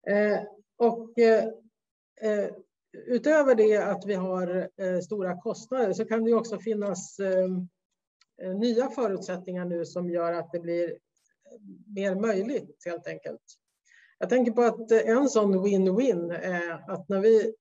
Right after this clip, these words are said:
ska genomföra klimatomställning så finns det en lång rad material som vi behöver,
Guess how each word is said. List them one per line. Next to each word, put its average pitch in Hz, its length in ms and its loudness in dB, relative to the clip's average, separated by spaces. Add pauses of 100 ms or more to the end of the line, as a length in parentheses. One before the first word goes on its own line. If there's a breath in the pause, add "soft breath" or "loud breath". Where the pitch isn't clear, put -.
(120)
ska - 180 -2
genomföra 233 600 2
klimatomställning 180 840 -4
så 180 140 -6
finns 180 260 -4
det 185 60 -2
en 185 180 0
lång 214 300 0
rad 160 260 -4
material 190 760 -2
som 180 160 -8
vi 175 100 -4
behöver, 175 440 -4